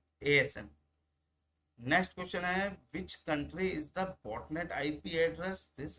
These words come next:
associated with according to Fedor Tracker? ओके,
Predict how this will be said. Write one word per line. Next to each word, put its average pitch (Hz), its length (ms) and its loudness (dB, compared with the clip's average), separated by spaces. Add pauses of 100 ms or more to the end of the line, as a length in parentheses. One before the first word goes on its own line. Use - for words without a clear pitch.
associated 139 600 -6
with 165 220 -14
according 127 560 -2
to 107 80 -4 (880)
Fedor 131 280 0 (120)
Tracker? 123 580 -2 (800)
ओके, 120 540 -10